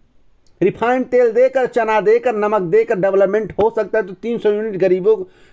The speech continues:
को बिजली देकर क्यों नहीं डेवलपमेंट हो सकता है? हो सकता है। क्या दिल्ली में नहीं मिल रहा है? क्या दिल्ली के स्कूल बहुत ही ख़राब हैं, वहाँ डेवलपमेंट नहीं है?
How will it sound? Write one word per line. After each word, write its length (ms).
को 80
बिजली 340
देकर 320
क्यों 200
नहीं 340
डेवलपमेंट 540
हो 80
सकता 280
है? 180
हो 200
सकता 320
है। 260
क्या 120
दिल्ली 280
में 120
नहीं 220
मिल 120
रहा 140
है? 160
क्या 120
दिल्ली 280
के 140
स्कूल 360
बहुत 240
ही 60
ख़राब 320
हैं, 280
वहाँ 160
डेवलपमेंट 500
नहीं 200
है? 240